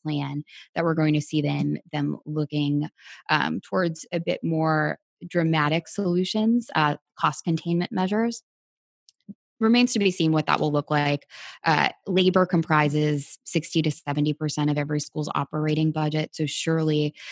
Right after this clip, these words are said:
um, we're s-, looking at things beyond just hiring freezes, maybe certain benefits reductions. Uh, some schools have admirably already come out and said that their senior leadership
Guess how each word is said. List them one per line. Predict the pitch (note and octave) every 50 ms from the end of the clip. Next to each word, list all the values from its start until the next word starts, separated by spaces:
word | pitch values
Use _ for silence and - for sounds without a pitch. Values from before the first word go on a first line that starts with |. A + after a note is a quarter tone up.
| - - - - -
um, | D#3+ D3+ D#3+ D#3+
we're | D#3+ D#3+ D#3 D3
s-, | C#3+ - - - -
looking | D#3 D#3+ D3+ D#3 D#3 D3+ D#3 - -
at | D#3 D3+ - _
things | - D3+ D3 D3+ D3 C#3 -
beyond | D3+ D3+ D3 D3 D3 D3 D3
just | E3 D3+ -
hiring | - - D#3 D3 D3 D3 D3+ D3+ D3+ D3
freezes, | - - D#3 D3+ D3 D3 D3+ D3 D3 D3 D3 - - _ - - - - - - -
maybe | F3 F3 E3 E3 D#3+ D#3+ D#3 D#3 D3
certain | - F3 - D#3 D#3 D#3 D#3
benefits | D3+ D3 D3+ D#3 - D#3+ E3 - -
reductions. | E3 D#3 D3+ D#3 - - D#3+ D3+ D3 D3 D3 D3 D3 D3 D3 D3 - - -
Uh, | - - -
some | - - G3 F#3 F#3
schools | - - F#3 F3+ E3+ -
have | E3+ D3+ -
admirably | D#3 D#3 E3 E3+ E3 E3 D#3+ D#3 D#3+ D#3 D#3
already | D3+ D#3 D#3 D#3 D#3 D#3 D#3+
come | - - D#3 D3+
out | C#3+ C#3+ D#3 -
and | - D3+ D3
said | - D3+ D#3+ D3+
that | E3 E3 D#3+
their | - D3+ D3+
senior | - E3 D#3+ D#3 D#3 D3+
leadership | D#3 D#3 D3 D#3+ D#3+ - F3